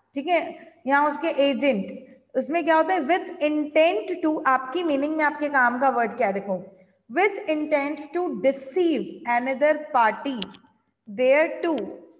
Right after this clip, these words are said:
उसको या फिर उसके एजेंट को, of his agent, ठीक है, Deceive करना या फिर उसको इन-,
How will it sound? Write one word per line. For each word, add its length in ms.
उसको 400
या 300
फिर 260
उसके 320
एजेंट 480
को, 460
of 120
his 200
agent, 720
ठीक 160
है, 360
Deceive 520
करना 280
या 260
फिर 220
उसको 380
इन-, 400